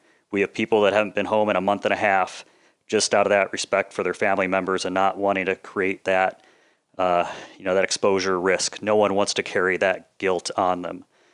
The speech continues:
Uh, that's a lot of stress. And then in stations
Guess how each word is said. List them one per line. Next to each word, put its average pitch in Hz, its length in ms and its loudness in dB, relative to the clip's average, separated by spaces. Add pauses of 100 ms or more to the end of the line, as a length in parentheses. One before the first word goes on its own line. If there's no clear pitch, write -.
(260)
Uh, 92 460 0 (120)
that's - 220 0
a 104 60 2
lot 87 200 2
of 87 80 -2
stress. - 520 -4 (520)
And 107 140 -2
then 101 220 2
in 117 140 -2
stations 101 760 -2